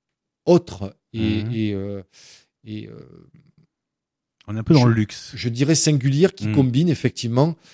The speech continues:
Speaker 1: C'est, c'est, je dirais que cette proposition, c'est, euh, euh, l'équilibre harmonieux entre le luxe,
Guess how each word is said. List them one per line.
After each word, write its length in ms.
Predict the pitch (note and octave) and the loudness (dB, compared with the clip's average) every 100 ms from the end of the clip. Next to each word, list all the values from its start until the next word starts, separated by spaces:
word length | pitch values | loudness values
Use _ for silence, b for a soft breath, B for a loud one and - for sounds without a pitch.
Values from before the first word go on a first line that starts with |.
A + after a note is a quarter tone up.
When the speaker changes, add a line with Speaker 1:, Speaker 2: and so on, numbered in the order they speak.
| b b | b b
Speaker 1:
C'est, 300 | - - D3+ | -2 0 2
c'est, 280 | - D3+ C#3+ | 0 0 -2
je 120 | A2+ | -4
dirais 240 | C3+ D3+ F#3+ | -4 -2 0
que 60 | |
cette 160 | - C#3+ | 0 0
proposition, 1000 | - C#3+ E3+ C#3 C3+ - D#3+ F3+ F#3 E3+ | 0 0 0 -2 -4 0 2 2 0 -2
c'est, 440 | - - C3+ C3+ | -4 -2 2 4
euh, 300 | B2+ A2 A2 G2 _ _ _ _ _ | 4 4 2 0 _ _ _ _ _
euh, 720 | G#2+ G#2 G2+ G2 G2+ G2+ G2+ G2 F#2+ - _ _ _ _ _ _ _ _ _ _ | -8 -6 -4 -6 -8 -12 -14 -16 -20 -20 _ _ _ _ _ _ _ _ _ _
l'équilibre 840 | - A2+ D3 - D3+ D#3+ D#3 A#2+ B2+ | -6 2 2 2 -2 0 0 -2 -6
harmonieux 720 | C3+ B2+ C3 B2+ C#3 D#3 F3+ - - | -4 0 0 2 2 4 4 0 -6
entre 600 | B2 A#2 - A#2 A2+ G#2+ | -6 -8 -6 -2 -2 -4
le 180 | A#2 A2 | -2 0
luxe, 440 | B2 F3 - - | 2 0 -2 -10